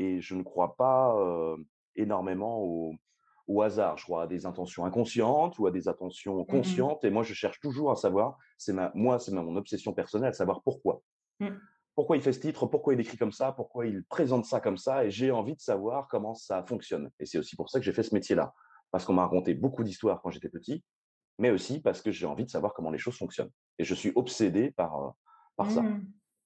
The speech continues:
Speaker 1: Même si c'est un accident, eh ben, c'est génial de le savoir. Mais je veux
Speaker 2: Mhm.
Speaker 1: savoir si c'est un accident ou pas, quoi.
Speaker 2: Mhm. Oui, il y a vraiment cette curiosité intellectuelle de comprendre le fonctionnement, euh, non
Speaker 1: Oh.
Speaker 2: pas peut-être du cerveau, mais là, en l'occurrence, du cheminement qui lui a permis d'écrire, euh,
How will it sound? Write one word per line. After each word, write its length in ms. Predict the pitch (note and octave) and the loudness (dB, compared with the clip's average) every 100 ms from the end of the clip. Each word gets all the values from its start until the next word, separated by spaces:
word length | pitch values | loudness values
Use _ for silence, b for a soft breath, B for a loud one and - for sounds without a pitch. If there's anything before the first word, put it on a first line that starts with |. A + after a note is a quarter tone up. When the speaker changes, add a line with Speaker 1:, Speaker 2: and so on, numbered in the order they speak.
| _ D3 | _ 2
Speaker 1:
Même 280 | G#3 F#3+ | 4 2
si 160 | E3 D3 | 0 -2
c'est 200 | D3+ C#3+ | 0 2
un 100 | B2 | 2
accident, 580 | A#2+ - A#2 A#2 D3+ - _ _ _ _ _ _ _ - | 2 -2 0 0 0 -4 _ _ _ _ _ _ _ -4
eh 40 | |
ben, 100 | G2 | -4
c'est 100 | F#2+ | -4
génial 260 | E2+ F2 A2 | -4 -2 0
de 40 | |
le 60 | F2+ | -2
savoir. 380 | - C#2+ G#1+ - - | -4 -6 -8 -12 -6
Mais 80 | F2 | 0
je 100 | A2 | 2
veux 120 | A2+ | 4
Speaker 2:
Mhm. 60 | |
Speaker 1:
savoir 340 | A2 G2 A2+ D3 | 2 2 2 0
si 100 | A#2+ | -4
c'est 180 | A#2 F#2+ | -2 -2
un 80 | |
accident 340 | F2 - - A2+ | -2 -4 -6 -4
ou 60 | - | -4
pas, 120 | - | -6
quoi. 220 | - - _ _ _ - | -8 -20 _ _ _ -2
Speaker 2:
Mhm. 440 | A#3+ G#3 C4+ - _ F#3 | 2 2 -2 -6 _ -2
Oui, 140 | A#3 | 0
il 60 | B3+ | 2
y 40 | |
a 40 | G#3+ | 2
vraiment 180 | G3+ C4+ | 2 0
cette 200 | G3+ G3 | -4 -4
curiosité 360 | G3+ G3+ G3 | -6 -6 -6
intellectuelle 480 | G#3 G3 F3+ A3+ A3+ | -4 -2 -4 -4 -4
de 60 | F#3+ | -2
comprendre 340 | F#3+ G3 G3 | -2 -2 0
le 80 | F#3+ | 0
fonctionnement, 540 | F#3+ F#3 F#3 F#3+ G3+ | 0 -4 -2 0 0
euh, 40 | - B B B B B | -4 B B B B B
non 140 | F#3+ | 2
Speaker 1:
Oh. 80 | - | 2
Speaker 2:
pas 120 | A3 F#3+ | 0 2
peut-être 280 | F#3+ F#3+ | 4 4
du 100 | F#3+ | 2
cerveau, 360 | E3 F#3 G#3+ C#4+ | 0 -2 0 2
mais 140 | G#3+ | 2
là, 120 | G3+ G#3+ | 2 2
en 60 | |
l'occurrence, 580 | F#3 F#3+ G3 G3 A#3+ A#3 | 0 -2 -6 -4 -4 -2
du 180 | F#3 F#3+ | -2 0
cheminement 520 | G#3+ G#3+ G#3+ A3+ B3 | 0 2 2 0 0
qui 100 | G3+ | 0
lui 60 | G3 | 0
a 40 | F#3+ | 2
permis 360 | F#3 F#3+ A#3 | 0 0 0
d'écrire, 560 | G3 F#3+ F#3+ - A#3+ F#3 | 2 0 0 -6 -4 -4
euh, 180 | E3 | -6